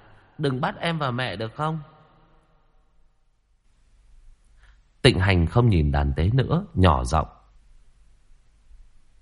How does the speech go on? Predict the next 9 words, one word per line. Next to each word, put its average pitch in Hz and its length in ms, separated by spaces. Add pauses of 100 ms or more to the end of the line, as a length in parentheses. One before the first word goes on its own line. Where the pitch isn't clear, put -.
(360)
"A 73 200
Di 73 260
Đà 62 240
Phật." 64 240 (760)
Còn 107 200
Tịnh 85 180
Không 120 300
lắp 135 260
bắp: - 160